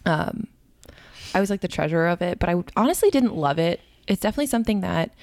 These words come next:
when you go to college, you, like, I was told to do all the things,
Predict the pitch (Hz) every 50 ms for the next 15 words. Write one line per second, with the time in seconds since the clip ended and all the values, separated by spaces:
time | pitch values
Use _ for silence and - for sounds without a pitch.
0 | - - - - - 196 208 208 226 214 208 - - 180 170 170 170 170 180 180
1 | 175 165 160 - - - - - - _ - - - - - - - - - -
2 | - _ _ - - - _ _ _ _ _ - - 196 214 202 - - 202 190
3 | - 226 190 180 170 156 160 160 - - 160 160 - - - 170 - - - -
4 | -